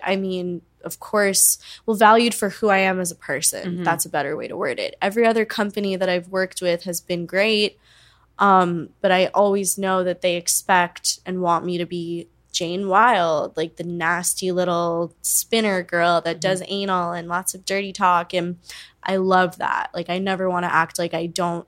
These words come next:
Speaker 1: enjoy performing, because I love it, and everything I've done, I'm so proud of. But I'm, I'm now in a place in my life, and have been this past year, where I wanna give more of myself and who I really am and show more of myself.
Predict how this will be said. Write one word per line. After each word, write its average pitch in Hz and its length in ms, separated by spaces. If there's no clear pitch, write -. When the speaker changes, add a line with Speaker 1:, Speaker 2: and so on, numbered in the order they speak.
Speaker 1:
enjoy 175 480
performing, 196 800
because 185 240
I 175 120
love 175 360
it, 240 180
and 190 220
everything 190 360
I've 165 200
done, 180 180
I'm 170 160
so 170 200
proud 208 360
of. 175 320
But 208 100
I'm, 190 320
I'm 185 200
now 196 280
in 202 80
a 180 80
place 208 360
in 208 60
my 180 160
life, 180 380
and 175 260
have 190 320
been 175 220
this 175 140
past - 360
year, 175 180
where 185 240
I 175 80
wanna 180 260
give 175 380
more 175 180
of 170 80
myself 165 720
and 165 260
who 196 140
I 170 80
really 175 360
am - 180
and 165 140
show 170 240
more 175 240
of 170 100
myself. 214 760